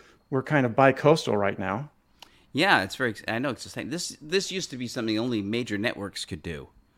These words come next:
Speaker 2: Live,
Speaker 1: Yeah.
Speaker 2: live broadcasts from coast to coast. We're
Speaker 1: This
Speaker 2: living in
Speaker 1: isn't
Speaker 2: a,
Speaker 1: a major
Speaker 2: in a, in a modern age.
Speaker 1: Yeah, <laughs> this isn't a major. Uh, uh, newscast. Um,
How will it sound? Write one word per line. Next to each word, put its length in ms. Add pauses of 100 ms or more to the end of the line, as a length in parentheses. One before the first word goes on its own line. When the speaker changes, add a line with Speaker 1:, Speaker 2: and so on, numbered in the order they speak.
(400)
Speaker 2:
Live, 500
Speaker 1:
Yeah. 100
Speaker 2:
live 320
broadcasts 520
from 140
coast 320
to 60
coast. 540 (920)
We're 160
Speaker 1:
This 80
Speaker 2:
living 160
in 60
Speaker 1:
isn't 80
Speaker 2:
a, 40
Speaker 1:
a 20
major 360
Speaker 2:
in 180
a, 60
in 80
a 40
modern 380
age. 440 (380)
Speaker 1:
Yeah, 200
<laughs> 60
this 200
isn't 180
a 40
major. 360 (920)
Uh, 60
uh, 640 (240)
newscast. 640 (260)
Um, 640